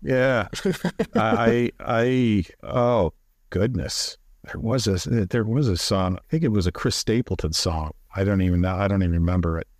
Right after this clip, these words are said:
Speaker 1: Oh, no. I don't know the name of it. It was a Chris Stapleton, um, um, Ed Sheeran song.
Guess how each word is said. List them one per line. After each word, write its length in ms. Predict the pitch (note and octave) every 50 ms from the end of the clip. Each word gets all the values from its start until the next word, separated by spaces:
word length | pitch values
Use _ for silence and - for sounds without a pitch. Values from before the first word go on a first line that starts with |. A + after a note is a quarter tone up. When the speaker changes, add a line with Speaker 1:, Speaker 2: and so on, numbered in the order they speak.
| - - - -
Speaker 1:
Oh, 380 | E3+ E3+ E3+ G3+ - A3+ G3+ F#3
no. 200 | E3 C#3+ B2 -
I 80 | D#3 D#3
don't 120 | F3+ G3
know 120 | F3+ D#3
the 60 | C#3 B2+
name 220 | C#3 D3+ E3+ F#3
of 80 | F#3+ D3+
it. 20 |
It 40 | C3
was 100 | A#2+ A2+
a 40 | -
Chris 220 | - - F3 D3
Stapleton, 720 | - - E3 D#3+ D3+ D3 - D3+ - - D#3 C#3+ C#3 C3+
um, 380 | C3 B2+ B2 A#2+ A#2 A2+ G#2+ - _ _ - -
um, 500 | B2 A#2 A2+ G#2+ G#2+ G#2 G2+ F#2+ F#2 - - -
Ed 140 | - C3+ B2+
Sheeran 420 | - - D3 C#3 B2+ A#2 G#2+ F#2+ -
song. 300 | - F#2 E2 D#2+ D2+